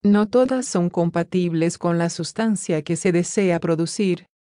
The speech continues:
por ello es necesario elegir al microorganismo productor en función de las características de la molécula de interés.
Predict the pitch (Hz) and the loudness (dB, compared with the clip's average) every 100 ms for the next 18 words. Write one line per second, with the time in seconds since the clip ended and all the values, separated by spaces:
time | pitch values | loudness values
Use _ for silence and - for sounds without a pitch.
0 | _ 214 214 226 240 262 240 208 202 185 | _ 0 4 4 4 0 0 0 2 0
1 | - 170 - 208 214 208 185 165 165 196 | 0 -4 0 0 2 2 2 -2 -2 -2
2 | 190 180 175 165 175 165 165 165 156 170 | 0 0 0 0 0 0 0 -2 0 -2
3 | 185 190 185 170 165 170 - 214 202 190 | 0 -2 0 0 0 -2 2 4 4 0
4 | 185 170 - 208 208 190 165 170 180 170 | 0 -2 0 2 2 2 2 0 -2 -2
5 | 170 185 180 196 190 185 175 175 185 175 | -2 -2 0 -2 -2 -4 0 0 2 0
6 | 165 160 175 180 - 185 170 160 165 175 | 0 0 0 0 2 2 2 0 0 2
7 | 165 160 - - | 2 2 -4 -14